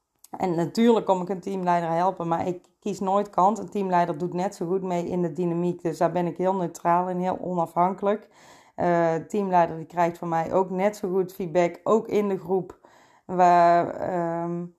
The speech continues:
of, of die, die confronteer ik met, eh, gedragingen die ik opmerk. Eh, eh,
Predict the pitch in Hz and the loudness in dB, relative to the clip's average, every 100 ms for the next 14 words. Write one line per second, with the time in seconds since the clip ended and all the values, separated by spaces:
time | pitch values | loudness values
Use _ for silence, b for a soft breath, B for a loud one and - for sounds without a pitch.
0 | _ _ _ _ - 185 175 185 180 - | _ _ _ _ 0 0 2 2 0 -4
1 | 175 - 165 175 170 - 185 175 185 170 | -8 -8 -8 -6 -4 -2 -2 -2 -4 2
2 | 185 175 175 175 165 - 175 165 165 165 | 2 2 -2 -2 -4 -2 0 2 2 2
3 | 165 165 b b - 185 180 175 175 170 | 2 -2 b b -10 -2 6 6 6 2
4 | 175 165 175 170 - 180 175 165 165 165 | -4 0 -2 -2 -4 -4 -4 -4 -4 -8
5 | _ b b b b - - - - - | _ b b b b -8 -8 -14 -6 0
6 | 185 175 175 | 2 2 0